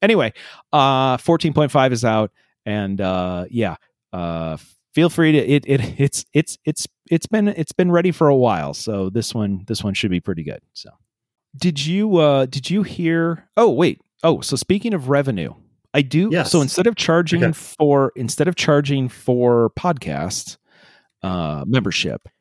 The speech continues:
Speaker 1: I have another business opportunity for us.
Speaker 2: <laughs> Okay, is this better than the last one?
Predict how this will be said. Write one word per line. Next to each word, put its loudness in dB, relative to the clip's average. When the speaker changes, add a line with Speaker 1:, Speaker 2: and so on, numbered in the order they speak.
Speaker 1:
I -2
have 0
another 2
business 0
opportunity -4
for -12
us. -20
Speaker 2:
<laughs> -8
Okay, -2
is -2
this -2
better 2
than 2
the -2
last 2
one? 0